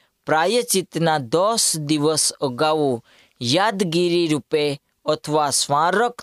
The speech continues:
તરીકે વગાડવામાં આવતું હતું. લેવી તેનો ત્રેવીસમો અધ્યાય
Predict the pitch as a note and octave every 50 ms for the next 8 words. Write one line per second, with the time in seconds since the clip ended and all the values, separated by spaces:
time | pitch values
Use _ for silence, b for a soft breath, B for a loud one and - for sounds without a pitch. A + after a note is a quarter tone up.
0 | _ - E3+ D#3+ D3+ D#3+ D3+ - - C#3+ C3+ C3 B2 B2+ _ b b b b b
1 | b b C#3 B2+ C#3+ D#3 D3 - G3 F#3+ F#3 F3+ E3+ F3 E3+ E3 E3 D#3+ D#3 -
2 | - - B2+ B2+ B2+ A#2+ - - E3 D3 B2 A#2 _ - - A2 G2+ C#3 - _
3 | _ _ _ _ _ _ _ _ - A#2+ A#2+ B2 C#3 D#3 E3+ E3+ G3 A#3+ A#3+ -
4 | - - C#3+ C3+ C3+ C3+ C3 B2+ A#2+ A2 - _ _ _ _ _ _ _ - C3
5 | C#3 E3 E3 F#3+ A3+ - - - F#3+ F#3 F3+ F3 - - C3+ B2 A#2+ - - -
6 | C3+ C3 C#3+ D3+ F#3